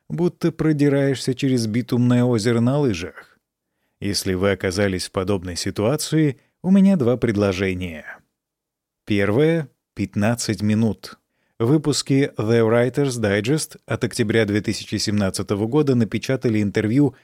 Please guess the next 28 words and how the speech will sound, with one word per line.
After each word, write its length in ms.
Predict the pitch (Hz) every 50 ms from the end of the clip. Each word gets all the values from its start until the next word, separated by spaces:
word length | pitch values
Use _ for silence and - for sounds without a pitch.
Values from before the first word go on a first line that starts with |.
| _ _
Дэвида 680 | - 104 117 131 131 120 123 113 110 123 127 - - 156 -
Корбетта 800 | - 151 151 131 107 98 92 95 90 - - 92 78 69 - - - _ _ _ _ -
с 120 | - -
Майклом 480 | 127 120 120 117 - - 117 117 113 113
Коннелли. 600 | - 113 - 113 113 98 92 87 87 82 73 - _ _ _ _ _ _ _ _ _ _ _ _ _ _ _ _ _
В 80 | _
конце 300 | - 185 185 165 - 220
он 140 | 226 214 190
спросил 500 | - - 185 190 175 - - 170 123 98
Коннелли, 480 | - - 110 113 120 131 135 135 143 147
какой 400 | - - 117 107 - 120 117 104
совет 460 | - - 110 101 104 117 127 - -
тот 240 | 120 110 113 104 98
дал 240 | 107 107 107 110
бы 120 | 104 110 107
начинающим 680 | 107 107 - - 110 107 104 101 98 - - 110 104
писателям. 720 | - 127 123 - - 113 95 - - 98 90 82 76 - _ _ _ _ _ _
Тот 220 | - - 185 180
сказал: 640 | - - 175 165 139 113 107 - - - _ - - _ _ _ _ _ _ _ _ _ _
"Я 160 | 123 143 170
поделюсь 480 | 170 - 165 151 156 156 156 156 - -
тем, 240 | - - 208 175 131
чему 300 | 110 110 110 127 131 120
сам 280 | - - 135 139 135
научился 560 | 127 123 120 110 - 123 123 120 107 - - 113
у 180 | 110 110 110 101
Гарри 340 | 98 110 110 110 110 113
Крюза, 600 | 107 - - 147 151 123 101 90 80 87 78 71